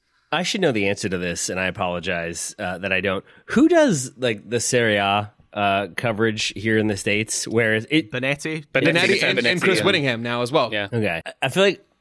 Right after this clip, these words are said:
Speaker 1: well, I feel like for, maybe it was Benetti then for so long was just by himself calling games, and he could still make them very engaging and always had a ton of information to back up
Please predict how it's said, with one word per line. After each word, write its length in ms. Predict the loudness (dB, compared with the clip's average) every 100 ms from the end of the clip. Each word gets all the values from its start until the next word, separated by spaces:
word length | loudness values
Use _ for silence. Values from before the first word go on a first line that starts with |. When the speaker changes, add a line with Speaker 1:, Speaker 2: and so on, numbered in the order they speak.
| 0
Speaker 1:
well, 100 | 2
I 60 | 2
feel 140 | 2
like 120 | 0
for, 140 | -2 -2
maybe 240 | 0 4
it 40 | 2
was 100 | 2
Benetti 320 | 0 0 0
then 140 | 0 0
for 120 | -2
so 160 | 0 2
long 220 | 2 2
was 160 | 0
just 220 | -4 -6 -2
by 180 | -2 -2
himself 760 | -4 -4 -4 -4 -4 -8 -8
calling 300 | 0 2 4
games, 340 | 2 2 0 0
and 100 | 0
he 120 | 0
could 180 | 0 -2
still 340 | 0 2 4
make 340 | 4 2 -2 -2
them 400 | 0 2 -2 -6 _ _ _ _ _ _
very 440 | -4 0 2 2 2
engaging 560 | 2 0 0 0 0
and 140 | -2 0
always 460 | 2 4 4 2
had 160 | 0 -2
a 120 | -4
ton 520 | -8 -10 -4 0 2
of 140 | 4 2
information 640 | 0 0 -2 -2 -2 -2
to 120 | -4 -4
back 260 | -4 -2
up 240 | -2 -2